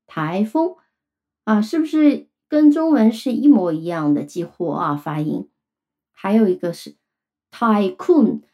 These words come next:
tycoon 这个词有一些意思，是因为中文其实是对日文也有很大的影响，所以这个词实际上是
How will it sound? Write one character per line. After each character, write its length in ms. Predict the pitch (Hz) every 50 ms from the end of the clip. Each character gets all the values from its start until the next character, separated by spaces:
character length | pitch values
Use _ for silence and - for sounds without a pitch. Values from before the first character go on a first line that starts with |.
| _ _ _ _ _
tycoon 480 | - 330 339 302 - - 415 349 294 285
这 120 | 302 294
个 160 | 262 254 233
词 280 | 220 - - - 233 233
有 200 | 220 214 - -
一 60 | -
些 180 | 294 - 285 294
意 200 | 294 302 294 220
思， 340 | - - - 180 160 135
是 200 | 185 - - 294
因 200 | 285 320 359 381
为 160 | 359 339 311 294
中 220 | 294 349 359 359
文 200 | 320 254 233 240
其 160 | 226 - -
实 120 | 226 247 240
是 260 | 226 - 277 254 226
对 540 | 220 285 262 240 220 202 190 - - - -
日 160 | 269 294 302
文 340 | 240 208 185 170 175 185 190
也 160 | 180 170 190
有 100 | 202 190
很 260 | 185 - 151 151 147
大 200 | 147 220 226 214
的 100 | 185 180
影 280 | 170 156 147 139 185 226
响， 260 | 226 - 226 - - _ _ _ _ _
所 140 | _ - 349
以 80 | 359 359
这 160 | 359 427 381
个 100 | 311 233
词 240 | 220 - - 214 202
实 220 | 214 - - 208
际 180 | 214 254 277 254
上 240 | 226 269 240 214 214
是 340 | 220 - - 233 214 220